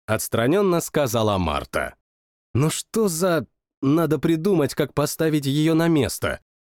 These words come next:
Если он не найдёт приемлемый рычаг давления, она так и будет делать, что захочет. Охранник незаметно двигался за ними, изображая прохожего.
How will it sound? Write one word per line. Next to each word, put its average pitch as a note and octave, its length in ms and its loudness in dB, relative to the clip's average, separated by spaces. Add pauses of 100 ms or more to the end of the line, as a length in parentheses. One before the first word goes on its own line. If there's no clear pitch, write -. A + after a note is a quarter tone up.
(120)
Если C#3+ 380 0
он C#3 140 4
не C#3+ 100 4
найдёт C#3 420 0
приемлемый C3+ 600 2
рычаг B2 340 0
давления, B2 640 0 (200)
она F#3+ 220 2
так F3+ 180 -2
и F#3+ 60 2
будет E3+ 360 0
делать, C#3+ 320 0
что - 160 -4
захочет. B2+ 680 -2 (440)
Охранник E3 640 0
незаметно C#3+ 640 2
двигался C#3+ 520 0
за A2+ 180 0
ними, F3 360 4
изображая C#3 600 0
прохожего. D#2 800 -2